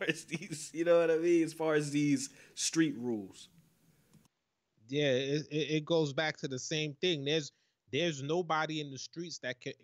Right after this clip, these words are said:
Speaker 2: that could enforce these so-called street rules and these street codes. And, and,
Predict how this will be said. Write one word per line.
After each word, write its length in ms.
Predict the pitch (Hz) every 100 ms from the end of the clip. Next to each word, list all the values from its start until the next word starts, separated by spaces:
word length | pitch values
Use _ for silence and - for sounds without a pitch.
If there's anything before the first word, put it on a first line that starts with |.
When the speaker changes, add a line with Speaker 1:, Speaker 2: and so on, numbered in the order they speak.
| - -
Speaker 2:
that 180 | 127 -
could 140 | 151
enforce 520 | 117 - 143 151 139 -
these 200 | 127 127
so-called 640 | - 151 - - 143 135
street 360 | - 147 156 110
rules 380 | 135 135 131 123
and 120 | 117
these 160 | 120 120
street 340 | - 139 170
codes. 460 | - 120 92 90 -
And, 140 | 104 104 113
and, 200 | 104